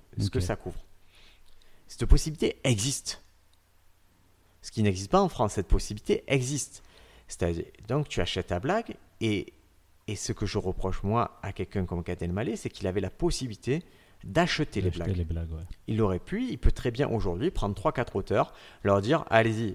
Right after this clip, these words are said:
Speaker 1: envoyez de la blague, envoyez-moi mille blagues, j'en garde trois cents.
Speaker 2: Ok.
Speaker 1: Il fait un écrémage, il garde le meilleur et... et il y a eu le truc avec Jerry Seinfeld. Jerry Seinfeld, il se fait plagier par Gad Elmaleh, c'est prouvé.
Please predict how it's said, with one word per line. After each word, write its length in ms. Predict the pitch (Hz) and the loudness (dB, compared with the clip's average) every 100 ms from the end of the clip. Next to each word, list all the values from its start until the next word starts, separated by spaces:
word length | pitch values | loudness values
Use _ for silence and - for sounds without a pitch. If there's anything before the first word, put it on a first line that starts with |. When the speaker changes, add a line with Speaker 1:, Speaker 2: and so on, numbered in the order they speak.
| - | -2
Speaker 1:
envoyez 420 | 110 131 123 113 113 | 2 4 4 4 4
de 80 | |
la 100 | 101 90 | 2 4
blague, 240 | 98 123 | 2 2
envoyez-moi 500 | 117 117 120 113 107 | 2 2 2 2 2
mille 220 | 104 135 | 2 0
blagues, 260 | 104 110 139 | 2 2 2
j'en 140 | 113 101 | 0 0
garde 360 | 110 107 101 | 0 0 -4
trois 180 | - 117 | -2 0
cents. 200 | - 82 - _ _ - _ _ _ _ 95 | 0 -2 -8 _ _ -20 _ _ _ _ 0
Speaker 2:
Ok. 140 | 95 87 87 - - - _ _ _ _ _ - | 2 0 -4 -10 -20 -20 _ _ _ _ _ -8
Speaker 1:
Il 180 | - 80 | -8 -2
fait 120 | - | 2
un 60 | 180 | 4
écrémage, 460 | 151 - 92 165 170 | 2 0 2 2 2
il 80 | |
garde 200 | 107 107 | 2 4
le 60 | 107 | 4
meilleur 400 | 101 90 110 180 | 4 4 2 2
et... 420 | 127 101 92 90 87 _ _ - - - - - - - - - | 0 0 0 -2 -6 _ _ -20 -20 -20 -20 -20 -20 -20 -10 2
et 360 | 156 240 285 - - - | 2 2 -4 -14 -20 -4
il 80 | |
y 60 | 101 | 2
a 40 | |
eu 100 | 110 202 | 2 2
le 240 | 139 113 | 0 0
truc 280 | - 196 147 | 0 -2 0
avec 400 | 113 185 - - - | 0 -2 -4 -8 -8
Jerry 260 | 95 156 | -2 -2
Seinfeld. 440 | 180 92 - - - - - - | 0 0 0 -6 -10 -20 -20 -16
Jerry 220 | - 90 | -10 -10
Seinfeld, 600 | - 87 - 165 226 - - - | -6 -6 -2 -2 -2 -8 -16 -14
il 60 | |
se 120 | 98 113 | -10 -2
fait 120 | 180 | -2
plagier 300 | 117 113 190 | 0 0 0
par 140 | 123 | 0
Gad 160 | 120 110 | 2 2
Elmaleh, 460 | 101 95 127 214 233 | 2 2 0 -2 -4
c'est 200 | - - | -6 -6
prouvé. 360 | - - - | -6 -12 -12